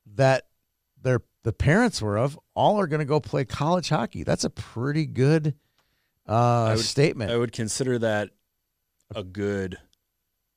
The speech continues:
Speaker 2: moving on to bigger and better things.
Speaker 1: Yeah.
Speaker 2: Isn't that the ultimate goal of playing in high school? If you wanna play at the next level, you play college hockey, whether it's D one,
Speaker 1: And what a great
Speaker 2: D three.
Speaker 1: place to go play and, and get better. Like,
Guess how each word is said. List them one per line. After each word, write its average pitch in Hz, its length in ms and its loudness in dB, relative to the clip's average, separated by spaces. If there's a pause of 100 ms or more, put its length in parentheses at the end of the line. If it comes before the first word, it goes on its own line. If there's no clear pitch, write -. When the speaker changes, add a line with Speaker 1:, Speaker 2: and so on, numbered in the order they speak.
(160)
Speaker 2:
moving 98 420 -8
on 85 480 -18 (260)
to 78 480 -16 (220)
bigger 87 240 -14
and 78 120 -18
better 67 260 -16
things. - 420 -20
Speaker 1:
Yeah. 123 140 0
Speaker 2:
Isn't 101 120 0
that 92 200 -6
the 90 100 -12
ultimate 85 420 -14
goal 85 320 -14
of 80 140 -20
playing 92 260 -14
in 85 80 -12
high 87 160 -8
school? 92 240 -6
If 85 100 -10
you 87 60 -14
wanna 87 140 -14
play 87 160 -10
at 85 60 -14
the 87 80 -16
next 82 240 -12
level, 90 180 -10
you 85 80 -16
play - 180 -14
college 87 280 -14
hockey, 95 280 -12
whether 87 260 -10
it's 85 140 -14
D 92 160 -14
one, 87 340 -14
Speaker 1:
And 117 120 -4
what 151 160 2
a 139 40 2
great 131 240 0
Speaker 2:
D - 40 -18
three. - 40 -10
Speaker 1:
place 139 200 0
to 139 100 -8
go 123 180 -2
play 135 500 0
and, 120 300 -4
and 113 140 -4
get 123 200 -6
better. 113 420 -2
Like, 101 240 -4